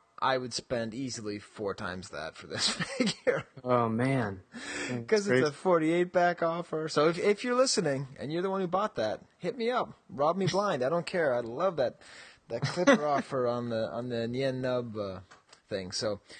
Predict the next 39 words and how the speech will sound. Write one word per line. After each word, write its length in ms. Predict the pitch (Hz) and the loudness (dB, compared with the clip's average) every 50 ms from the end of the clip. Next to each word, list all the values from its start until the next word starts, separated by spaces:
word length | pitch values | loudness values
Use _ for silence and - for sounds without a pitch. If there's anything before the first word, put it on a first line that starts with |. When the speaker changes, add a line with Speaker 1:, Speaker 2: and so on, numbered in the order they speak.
| - - | -8 -4
Speaker 1:
it's 160 | 131 131 - | -4 -4 -2
funny 320 | - - 147 147 139 127 120 | 0 2 2 2 2 0 0
that, 220 | 113 113 107 - - - | 0 0 0 -2 -4 -10
you 100 | 107 120 | -10 -8
know, 220 | 113 104 101 98 - _ - - - 147 | -6 -6 -6 -8 -10 _ -20 -16 -14 -4
being 360 | 135 143 143 139 139 135 135 | 0 2 2 2 2 0 -2
the, 260 | 127 120 113 113 110 110 113 120 - - | -2 -2 -2 -2 -2 -4 -8 -14 -18 -16
one 220 | - 139 139 143 139 | -6 -2 -2 0 0
of 160 | 131 117 - | -2 -4 -6
the 80 | - 113 | -8 -6
hosts 460 | 107 123 139 127 123 - - - - | -4 -2 -2 -2 -2 -2 -4 -6 -8
of 260 | - - 123 131 117 | -8 -4 -4 -4 -4
the 80 | 107 117 | -4 -6
Kivecast, 680 | - 123 120 120 107 - - 117 95 85 98 - - - - | -4 -2 -2 -2 -4 -4 -8 -8 -6 -6 -6 -8 -8 -8 -8
I 60 | 117 | -8
was 160 | 120 117 101 | -6 -6 -4
looking 280 | - 147 147 - 123 110 | -4 -4 -4 -4 -8 -8
through 380 | - - 294 226 220 - 110 - 262 170 - - - | 2 4 6 6 6 4 0 0 0 0 0 -6 -16
<laughs> 240 | - - - _ - | -20 -20 -18 _ -4
a 80 | 120 | -2
site 420 | - - - 131 120 120 110 85 - | 0 2 2 2 2 2 -2 -4 -2
that's, 340 | - 113 107 - - - - | -2 -2 -2 -2 -8 -8 -6
you 40 | 117 | -4
know, 240 | 110 107 110 117 110 | -4 -2 -2 -4 -4
sort 200 | - - 117 110 | -4 -2 0 0
of 60 | 107 | 0
spin-off 540 | - - - 135 127 117 113 113 110 - - | 0 2 2 2 2 2 0 0 -2 -4 -8
of 100 | 110 110 | -4 -2
our 140 | 104 104 | 0 0
show. 360 | 104 - - 123 113 107 104 98 | 2 2 2 2 2 2 0 0
And 80 | 98 104 | -2 -4
it's 100 | 107 104 | -8 -10
like, 140 | 98 - - | -14 -14 -10
"Hey, 100 | - 147 | -10 -10
w-, 160 | 131 151 - - | -8 -10 -12 -12
hey, 180 | - - 156 | -6 -2 -2
wait 240 | 156 151 220 285 311 | 4 4 4 4 4
a 60 | 180 | 2
minute. 280 | 120 120 120 143 156 - | 0 0 0 -2 -2 -6